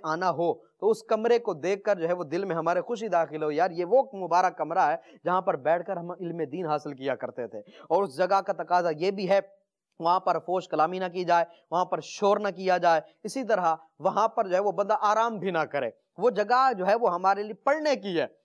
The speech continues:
کوئی خاص عذر نہ ہو، اس وقت تک وہاں پر، جو ہے، وہ بندہ لیٹے بھی نہ، بلکہ کسی اور جگہ پر، جو ہے، وہ بندہ جا کر آرام کر لے۔ یعنی یہ ایک انداز ہے، لیکن اگر کوئی بندہ وہاں پر لیٹ بھی جاتا ہے تو یہ بے ادبی میں شمار تو نہیں ہوگا، البتہ بہتر یہ ہے کہ بندہ کسی اور جگہ پر سوئے۔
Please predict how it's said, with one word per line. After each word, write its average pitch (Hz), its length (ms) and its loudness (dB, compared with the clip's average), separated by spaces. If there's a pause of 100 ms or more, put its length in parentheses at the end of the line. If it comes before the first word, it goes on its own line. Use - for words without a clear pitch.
(120)
کوئی 165 120 -4
خاص 214 280 2
عذر 170 280 -10
نہ 156 300 -2
ہو، 165 100 -2 (260)
اس 240 140 -4
وقت 214 180 0
تک 185 140 -2
وہاں 170 180 0
پر، 170 160 -2
جو 156 80 -4
ہے، 156 60 0
وہ 165 100 0
بندہ 151 260 -2
لیٹے 185 360 -2
بھی 165 140 -6
نہ، 143 140 -4 (300)
بلکہ 175 260 -2
کسی 170 240 -10
اور 220 220 2
جگہ 160 280 0
پر، 151 180 -2
جو 139 100 -8
ہے، 147 80 -4
وہ 135 100 -4
بندہ 135 300 -4
جا 135 120 0
کر 135 180 -2 (260)
آرام 175 340 0
کر 143 180 -4
لے۔ 151 180 -2 (260)
یعنی 202 180 -2
یہ 240 80 6
ایک 247 140 2
انداز 208 440 2
ہے، 190 200 4 (260)
لیکن 233 260 2
اگر 220 200 -2
کوئی 196 140 -4
بندہ 190 220 -2
وہاں 170 180 0
پر 180 140 -4
لیٹ 226 240 4
بھی 226 100 -8
جاتا 170 240 0
ہے 196 60 -2
تو 190 100 -8
یہ 190 140 -4 (140)
بے 202 100 2
ادبی 233 240 -2
میں 247 120 0
شمار 185 280 0
تو 165 120 -6
نہیں 226 160 -4
ہوگا، 156 240 0 (240)
البتہ 185 340 -4
بہتر 190 320 -2
یہ 180 160 -4
ہے 175 100 2
کہ 165 100 -8
بندہ 156 180 -4
کسی 151 340 -8
اور 214 160 2
جگہ 151 280 0
پر 135 160 -6
سوئے۔ 156 280 0